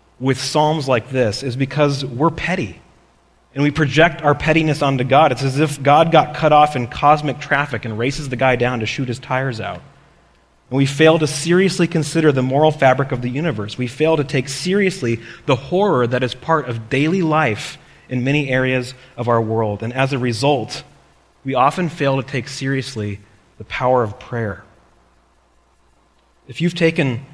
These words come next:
a college philosophy class, then you probably know what speech acts are, and you can throw around words like perlocution with your friends. And by the way, they think you're really cool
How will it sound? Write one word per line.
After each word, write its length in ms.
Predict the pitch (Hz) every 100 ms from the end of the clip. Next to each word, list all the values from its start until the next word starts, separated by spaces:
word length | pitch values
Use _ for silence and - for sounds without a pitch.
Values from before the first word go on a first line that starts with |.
| - -
a 60 |
college 520 | 123 - 135 123 113 -
philosophy 640 | - 120 120 123 120 113
class, 440 | - 120 107 110
then 160 | - 117
you 140 | 120
probably 440 | 117 - 147 143 127
know 220 | 117 120
what 220 | 113 107
speech 460 | - - - 127 -
acts 300 | 113 95 -
are, 200 | 101 104
and 140 | 107
you 80 | 110
can 180 | 113 101
throw 300 | - 123 120
around 360 | 113 110 104
words 280 | 104 110 104
like 200 | 98 87
perlocution 840 | - 120 113 101 - 107 - 127 139 -
with 160 | 107
your 80 | 104
friends. 420 | - 104 117 139 - _ _ _ _ _ _ -
And 120 | 131
by 120 | 135
the 60 | 123
way, 120 | 120
they 100 | 117
think 240 | - 120
you're 100 | 120
really 760 | 107 98 104 110 113 104 92 85 _ _ -
cool 300 | 98 92